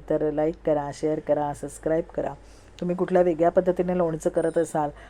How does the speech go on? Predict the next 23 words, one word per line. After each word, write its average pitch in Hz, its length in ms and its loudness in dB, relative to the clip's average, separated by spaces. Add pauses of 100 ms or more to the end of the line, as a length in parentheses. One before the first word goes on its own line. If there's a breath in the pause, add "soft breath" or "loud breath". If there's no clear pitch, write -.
(200 loud breath)
तरी 180 180 4
कमेंट 170 340 0
सेक्शनमध्ये 170 600 -2
तुमची 165 340 -4
रेसिपी 156 400 0
टाका, 143 300 -4
आपण 143 280 -4
नक्की 151 280 -8
करू. 175 260 -2 (680 loud breath)
आणि 151 140 -2
अशा 151 280 2
प्रकारे 156 420 0
आपलं 151 280 -2
कैरीचं 151 720 0 (340 loud breath)
हे 170 80 -4
मसाला 160 680 -2 (960 soft breath)
घालून, 160 420 -2
म्हणजे 139 400 -12
खडे 165 200 2
मसाले 170 380 0
घालून 170 340 0
लोणचं 156 400 -4
केलेलं 143 300 -2